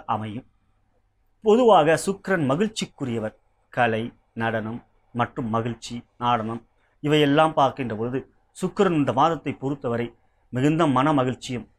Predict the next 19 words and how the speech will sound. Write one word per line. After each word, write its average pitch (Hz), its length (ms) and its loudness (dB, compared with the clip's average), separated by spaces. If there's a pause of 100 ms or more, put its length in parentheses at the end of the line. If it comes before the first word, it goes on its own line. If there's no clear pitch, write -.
(380)
எல்லாவற்றையும் 175 680 4
யோகம் 165 300 0
பெறுகின்ற 127 360 -2
நிலையை 117 360 -2
அவற்றை 117 360 -4
அனுபவிக்கக்கூடிய 175 840 0 (140)
ஒரு 127 180 -6
நிலையாகவும், 120 540 -2 (640)
வெளியூருக்கோ 151 560 2
வெளிநாட்டுக்கோ 143 760 -2 (520)
நீங்கள் 170 360 2
சு-, 160 220 -8
சுற்றுலா 190 440 2
பயணம் 131 360 -2
செய்யக்கூடிய 127 560 -4
ஒரு 131 200 -6 (120)
ந-, 123 200 -2
அமைப்பாகவே 127 600 -2 (120)
அமையும். 107 340 -14